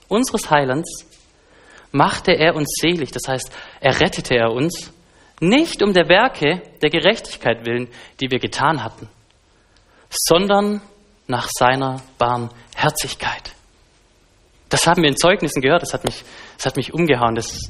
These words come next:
die, eigentlich habe ich mir gedacht, nach diesen Zeugnissen brauchst du gar nicht mehr predigen, die Männer haben alles gesagt, die Männer und Damen. Nein, ihr, ihr Lieben, das ist das Evangelium. Und, und Paulus sagt, ja, wir waren einmal so.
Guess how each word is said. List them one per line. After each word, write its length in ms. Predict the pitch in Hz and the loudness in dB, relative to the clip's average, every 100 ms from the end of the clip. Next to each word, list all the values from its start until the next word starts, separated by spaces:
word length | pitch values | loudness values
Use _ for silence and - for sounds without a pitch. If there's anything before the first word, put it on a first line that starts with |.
| - | -12
die, 80 | - _ - _ | -14 _ -20 _
eigentlich 220 | - 143 156 | 0 0 2
habe 80 | |
ich 60 | 147 | 2
mir 100 | 147 | 2
gedacht, 240 | 139 139 | 2 2
nach 80 | 135 | 2
diesen 220 | 139 143 | -2 -2
Zeugnissen 360 | 131 147 147 127 | 0 2 0 -2
brauchst 240 | 120 139 | 0 0
du 40 | 127 | 2
gar 100 | 135 | 2
nicht 120 | 143 | 2
mehr 100 | 131 | -2
predigen, 380 | - 170 202 151 | 2 2 2 0
die 60 | |
Männer 200 | 135 139 | 0 2
haben 100 | 143 | 4
alles 240 | 131 151 - | 4 2 0
gesagt, 380 | 135 165 - - | 0 0 -2 -4
die 40 | |
Männer 140 | 123 | 0
und 100 | 135 | 2
Damen. 220 | 131 143 147 - - - - - - _ _ _ _ _ _ _ _ _ | 2 0 -4 -10 -18 -18 -20 -20 -20 _ _ _ _ _ _ _ _ _
Nein, 200 | 156 196 - - - - - | 2 2 -2 -16 -18 -20 -12
ihr, 220 | 185 196 | -6 -2
ihr 80 | 165 | 2
Lieben, 260 | 196 190 | 2 4
das 160 | 185 220 | 2 2
ist 140 | 247 - | -2 -2
das 180 | 226 190 | 0 2
Evangelium. 640 | 185 170 190 208 185 - | 2 2 2 2 -2 -4
Und, 160 | 185 | -4
und 100 | 170 | -4
Paulus 260 | - 208 208 | 0 2 2
sagt, 180 | 214 208 | 0 2
ja, 280 | 180 226 277 | 4 4 4
wir 180 | 247 196 | 2 4
waren 280 | 220 262 214 | 4 2 0
einmal 320 | 185 233 233 | 0 2 0
so. 320 | 226 190 262 | 0 -2 -2